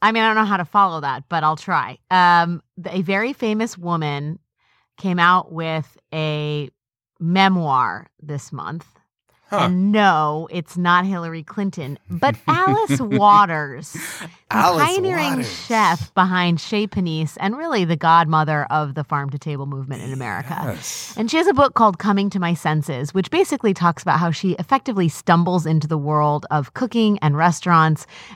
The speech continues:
Speaker 1: and this whole sort of system of organic seasonal eating. And the thing that I took away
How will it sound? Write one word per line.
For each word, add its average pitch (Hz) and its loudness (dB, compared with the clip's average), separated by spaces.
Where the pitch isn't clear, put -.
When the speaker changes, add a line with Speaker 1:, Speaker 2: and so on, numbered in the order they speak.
Speaker 1:
and 151 4
this 160 4
whole 165 0
sort 151 -6
of 143 -6
system 156 2
of 143 0
organic 151 0
seasonal 139 -2
eating. - -6
And 220 4
the 247 4
thing 302 -2
that 285 4
I 226 4
took 214 0
away 175 2